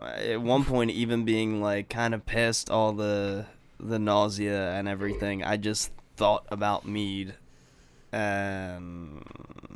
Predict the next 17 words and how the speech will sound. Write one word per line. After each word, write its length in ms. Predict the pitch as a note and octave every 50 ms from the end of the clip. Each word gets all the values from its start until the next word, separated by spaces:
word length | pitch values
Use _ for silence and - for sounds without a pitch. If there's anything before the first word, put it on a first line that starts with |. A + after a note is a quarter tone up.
| - - - -
it 120 | G1+ - -
all 180 | G#1 G#1 G1+ G#1 -
just, 480 | - - - - - - - - - - - _ -
it 160 | - - G#2
was, 300 | G#2 G#2 G2+ G2 G2 - -
you 160 | F2+ G#2+ G#2
know, 280 | F2+ D#2 E2 E2+ F2 -
it 60 | -
was 140 | C#2 F#2 G2+
like 220 | G2+ G2 F#2+ F2+ - -
re-wetting 540 | G2+ A2 G#2+ G2+ G2+ G#2 G2+ G2+ G2 F#2+ F#2
a 60 | F#2
sponge, 680 | - - - - G#2 G2+ G2+ G2 G2 G2 G2 F#2+ F2+
and 160 | F#2 F#2 F2+
everything 460 | F#2 F#2+ F#2+ F#2+ F#2 F#2 F#2 F#2 F#2
just 260 | F#2 F#2 F2+ - - -
fucking, 460 | F2+ E2+ E2+ - E2+ E2+ F2 F2